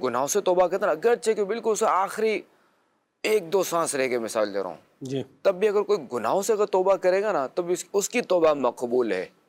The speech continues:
Speaker 1: گناہوں سے توبہ مقبول ہے۔ اور ایک ہے کہ ایمان لانا اللہ تعالیٰ پر،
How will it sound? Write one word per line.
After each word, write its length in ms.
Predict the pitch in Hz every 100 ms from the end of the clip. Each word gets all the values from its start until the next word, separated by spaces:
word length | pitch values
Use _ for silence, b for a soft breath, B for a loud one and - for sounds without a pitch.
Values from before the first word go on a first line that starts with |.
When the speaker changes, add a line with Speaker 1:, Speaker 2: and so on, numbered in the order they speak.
| _ _ _ _ _ _ _ 123
Speaker 1:
گناہوں 200 | 143 160
سے 120 | 156
توبہ 240 | 139 127
مقبول 500 | 117 104 110 98 90
ہے۔ 80 | 82 - _ _ b b b b b -
اور 160 | 127
ایک 240 | 147 147 117
ہے 180 | 127
کہ 460 | 131 127 120 110 90 - _ _ -
ایمان 440 | 95 92 110 156
لانا 220 | 151 151
اللہ 240 | 139 135 135
تعالیٰ 260 | 120 123 123
پر، 220 | 131 123